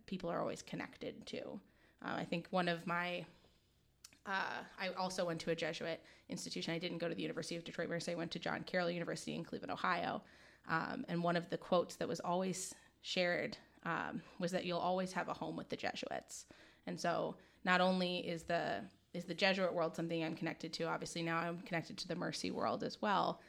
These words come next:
Um, but that's something that I, I see across my own work in, in university ministry and higher education. And I also see it in my friends that are still connected, that are alumni of John Carroll, or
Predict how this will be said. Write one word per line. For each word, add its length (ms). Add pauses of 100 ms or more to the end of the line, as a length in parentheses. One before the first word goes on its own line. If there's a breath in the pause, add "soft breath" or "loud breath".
(260 loud breath)
Um, 380
but 100
that's 180
something 280
that 100
I, 280 (280)
I 80
see 560 (380)
across 580
my 280
own 200
work 240
in, 160
in 220
university 480
ministry 400
and 80
higher 180
education. 680 (420 loud breath)
And 80
I 80
also 340
see 280
it 260
in 500 (100)
my 420
friends 560
that 140
are 120
still 220
connected, 580
that 100
are 80
alumni 460
of 160
John 200
Carroll, 540
or 300